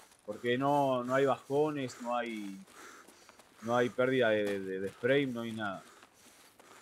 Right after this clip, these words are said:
A comparación si yo jugara Tarko solo. O sea, sin, sin, sin esto. Pero lo que sí que el juego sí se siente, se siente mucho mejor. Pero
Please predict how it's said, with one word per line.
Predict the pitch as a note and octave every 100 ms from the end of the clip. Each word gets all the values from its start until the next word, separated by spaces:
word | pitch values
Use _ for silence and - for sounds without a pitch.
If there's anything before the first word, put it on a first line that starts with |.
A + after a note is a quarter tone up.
| - _ A#2+
A | B2
comparación | C3 B2 A#2+ D3+
si | D3
yo | C#3+
jugara | C3 C#3 C#3
Tarko | C#3 C#3+ C3+
solo. | C#3+ C3 A2 F2+ - - - - - - - - - - - - -
O |
sea, | G2 F#2
sin, | G2 F#2+ F2+
sin, | G#2 G2 F#2
sin | G#2 G2+
esto. | - - - - - - - - - - - - - - - - -
Pero | D#3 E3+ G3 - - - -
lo | A#2+ A2
que | A#2+
sí | E3
que | E3+
el | D#3
juego | E3+ D#3+
sí | D3+
se | B2
siente, | - C#3+ C#3 B2 G#2+ - -
se | -
siente | C3+ B2+ A#2
mucho | B2+ D#3 D3 A#2
mejor. | G#2 - G#2+ G2+ _ _ _ - - - _ -
Pero | G2 G2 F#2+ F2+